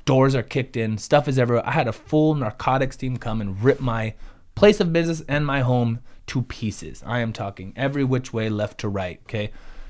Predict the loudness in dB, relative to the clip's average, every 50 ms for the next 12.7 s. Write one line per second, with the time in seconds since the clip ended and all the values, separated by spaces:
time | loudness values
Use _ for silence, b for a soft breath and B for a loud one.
0 | b b b -10 -2 2 4 6 6 6 6 6 4 2 0 0 4 6 6 6
1 | 6 4 2 -2 -6 -10 -10 -4 -2 -2 -2 -2 0 0 0 2 2 0 0 0
2 | 0 0 2 2 0 0 0 -2 -2 -2 -2 -2 -2 -2 -4 -2 -2 0 0 0
3 | 0 -2 -4 -10 -20 -20 -16 -10 -8 -6 -6 -6 -6 -6 -4 -4 -2 -2 -2 -2
4 | -2 -2 -2 0 0 0 0 0 0 0 2 2 2 2 0 -4 -6 -2 0 0
5 | 2 0 0 0 2 4 4 4 4 2 0 -2 b b b b b b b b
6 | 2 4 4 4 2 2 2 0 0 -2 -2 -2 -2 -2 0 0 0 0 2 2
7 | 0 2 0 0 0 -2 -2 -2 -4 -2 -2 -2 0 0 -2 -2 -4 -6 -4 -4
8 | -2 -2 -2 -2 -2 -4 -6 b b b b b -2 -2 0 0 0 0 0 -2
9 | -2 -4 -6 -6 -6 -4 -4 -4 -2 0 0 2 2 2 2 2 0 -2 -4 -6
10 | b b b b b b -8 -2 4 6 6 6 6 6 2 2 0 0 -2 -2
11 | -4 -6 -10 -16 -20 -20 -20 -20 _ _ _ -20 -16 -8 -2 0 2 2 2 0
12 | -2 -4 -6 -6 -4 -4 -2 -2 -2 -2 -4 -6 -12